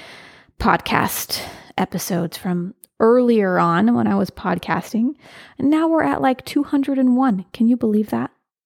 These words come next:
Two hundred and one. And I've got some very big changes that are,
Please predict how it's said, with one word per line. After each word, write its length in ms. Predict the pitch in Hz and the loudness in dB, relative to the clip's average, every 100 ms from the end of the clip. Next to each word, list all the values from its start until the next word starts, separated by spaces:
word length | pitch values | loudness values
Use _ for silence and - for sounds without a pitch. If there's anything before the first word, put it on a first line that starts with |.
| _ _ _ _ | _ _ _ _
Two 380 | - 247 254 269 | -2 2 2 0
hundred 500 | - 240 226 220 214 | 0 -2 0 -4 -4
and 240 | 208 202 | -4 -2
one. 300 | 196 190 220 - - - - 202 - _ | 0 0 -2 -6 -16 -20 -18 -18 -20 _
And 140 | 220 | 2
I've 120 | 226 254 | 2 2
got 180 | 294 | -2
some 240 | - 311 247 | -2 -2 -2
very 720 | 190 202 202 220 240 240 240 _ _ _ _ _ _ _ _ 220 | 0 2 2 2 2 2 -2 _ _ _ _ _ _ _ _ -2
big 220 | 233 226 | 2 2
changes 640 | - 214 220 220 175 165 - _ _ _ _ | 0 0 2 2 0 -2 -12 _ _ _ _
that 120 | 190 | 0
are, 240 | 185 185 | 2 2